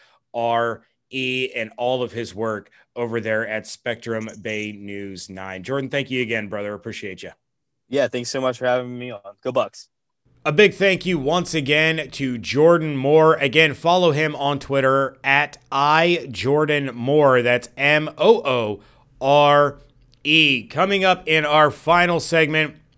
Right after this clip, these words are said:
Speaker 1: we will get to that conversation about Green Bay going for the field goal on fourth down as we touch on one more voicemail and we hear from Patricia Traina,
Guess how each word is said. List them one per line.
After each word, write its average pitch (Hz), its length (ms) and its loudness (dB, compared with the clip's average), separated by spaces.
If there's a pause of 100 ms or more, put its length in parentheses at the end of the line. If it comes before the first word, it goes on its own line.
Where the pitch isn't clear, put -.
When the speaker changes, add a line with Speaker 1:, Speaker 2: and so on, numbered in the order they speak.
Speaker 1:
we 131 220 -4
will 156 300 2
get 147 200 0
to 135 80 -8
that 131 200 -2
conversation 127 840 -6 (320)
about 117 440 0
Green 131 420 -4
Bay 120 300 0
going 131 420 -4
for 117 240 -8
the 101 120 -10
field 151 460 -2
goal 156 360 2
on 117 180 -8
fourth 143 420 -4
down 143 440 -2 (320)
as 107 160 -8
we 127 100 -4
touch 139 320 -2
on 123 260 -2
one 156 240 -2
more 156 300 0
voicemail 170 800 0 (280)
and 165 160 0
we 170 140 2
hear 190 260 2
from 156 220 -2
Patricia 160 540 -4
Traina, 180 600 -2